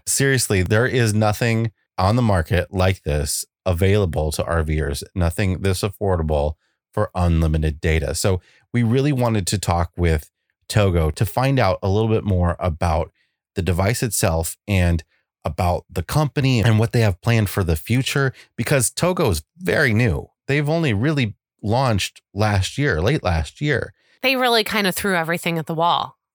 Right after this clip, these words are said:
Speaker 2: They have just gone headfirst into the R V industry and really trying to improve the life of the R Ver. It amazes me that in such a short time, you know, you would think the app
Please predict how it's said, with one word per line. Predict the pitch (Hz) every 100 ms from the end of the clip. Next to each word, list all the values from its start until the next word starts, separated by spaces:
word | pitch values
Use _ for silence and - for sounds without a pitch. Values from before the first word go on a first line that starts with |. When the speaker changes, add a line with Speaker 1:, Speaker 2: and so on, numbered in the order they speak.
| -
Speaker 2:
They | 180 175
have | 175 160
just | 180 156
gone | - 170 151 156
headfirst | - 190 180 165 - 175 170 - -
into | - 185 180 160 - 180 170 151 147 156
the | 170 196
R | 208 185
V | 185 190
industry | 175 160 - 175 170
and | 170 170
really | 175 170
trying | 175 175 165
to | 160
improve | 170 156 - 180 151
the | 160
life | 151 147 - -
of | 185
the | 185
R | 185 165
Ver. | 156 190 151 - - - -
It | 220
amazes | 208 196 196 202 185
me | 185 170 165 - _ -
that | 190
in | 185
such | 185 -
a |
short | 175 185 175 -
time, | - 190 170 156 151 - _ _ -
you | 196
know, |
you | 196 214
would | 214 202
think | 240 185
the | - -
app | 180 165 -